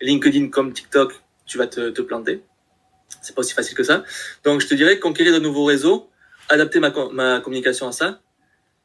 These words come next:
et m'en servir, faire un vrai écosystème pour que derrière, créer des conversions, quoi, et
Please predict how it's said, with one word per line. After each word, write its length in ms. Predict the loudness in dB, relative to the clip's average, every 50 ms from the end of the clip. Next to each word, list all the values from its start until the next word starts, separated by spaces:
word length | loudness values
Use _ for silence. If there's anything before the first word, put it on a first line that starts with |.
| _ 0
et 80 | 0 2
m'en 140 | 2 2 2
servir, 340 | 2 2 2 2 2 0 0
faire 400 | -2 0 0 2 2 0 -4 -6 -10
un 160 | -12 -10 -10
vrai 420 | -8 -4 -2 2 2 2 2 0 -2
écosystème 640 | -6 -2 -2 -2 -2 -4 -4 0 0 0 0 0 -8 _ _ _ _ _ _ _ _ -10
pour 120 | -10 -8
que 120 | -6 -2 0
derrière, 260 | 2 2 2 2 0
créer 140 | -2 -4 -2
des 100 | -2 -2
conversions, 460 | -4 -6 -6 -6 -6 -6 -6 -6 -6
quoi, 240 | -6 -4 -2 -2 -2
et 240 | -4 -6 -10 -12